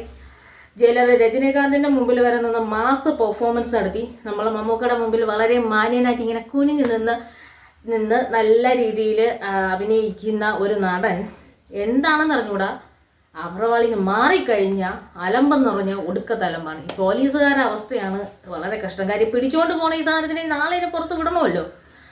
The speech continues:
അങ്ങനെ ഇന്ന് പോലീസുകാരുടെ യുടെ മുമ്പിൽ വലിയൊരു ക്വസ്റ്റ്യൻ വച്ചേക്കുകയാണ്. ഈ ചോദ്യത്തിന്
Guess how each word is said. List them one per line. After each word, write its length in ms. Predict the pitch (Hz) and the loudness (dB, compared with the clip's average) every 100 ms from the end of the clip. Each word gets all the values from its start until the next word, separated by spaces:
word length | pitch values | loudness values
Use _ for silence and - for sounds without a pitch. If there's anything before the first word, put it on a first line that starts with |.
| - - _ - | -20 -20 _ -6
അങ്ങനെ 300 | 240 254 269 | 0 2 4
ഇന്ന് 400 | 269 285 311 330 - - - - - | 6 4 4 0 -2 -8 -12 -12 -2
പോലീസുകാരുടെ 840 | 254 254 269 262 294 262 247 247 254 247 - - - _ _ | 0 2 0 0 2 2 2 0 -2 -4 -10 -20 -20 _ _
യുടെ 100 | 233 | -6
മുമ്പിൽ 360 | 233 233 247 247 | -2 2 4 4
വലിയൊരു 460 | 240 233 247 262 247 | 4 4 4 4 2
ക്വസ്റ്റ്യൻ 420 | 220 214 - 262 | -2 -4 -2 -2
വച്ചേക്കുകയാണ്. 540 | 208 220 202 190 175 170 - - _ _ _ _ _ - | 0 -4 -6 -6 -8 -12 -20 -20 _ _ _ _ _ -10
ഈ 100 | 220 | -2
ചോദ്യത്തിന് 600 | 254 226 233 262 269 | 4 4 6 2 2